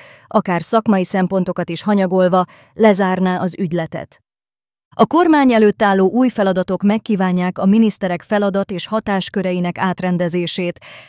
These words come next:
áll a Magyar Közlönyben megjelent és kettől hatályos rendeletben. A változások csaknem valamennyi minisztert érintik,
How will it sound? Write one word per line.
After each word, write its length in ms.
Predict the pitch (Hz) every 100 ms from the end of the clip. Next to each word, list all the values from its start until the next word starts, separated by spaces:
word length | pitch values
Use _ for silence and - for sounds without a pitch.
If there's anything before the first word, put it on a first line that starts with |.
| _
áll 300 | 208 208 214
a 60 | 202
Magyar 380 | 196 208 190 180
Közlönyben 540 | 196 185 190 185 180
megjelent 580 | 175 185 180 190 208 214
és 140 | 175
kettől 400 | - 196 - 180
hatályos 500 | 170 185 180 170 165
rendeletben. 760 | 175 180 175 170 170 170 160 - - - _ _
A 100 | -
változások 800 | 185 220 247 226 208 214 - 220
csaknem 440 | - 233 220 208 196
valamennyi 500 | 208 202 190 185 185
minisztert 600 | 185 175 165 180 165 -
érintik, 540 | 180 180 185 240 240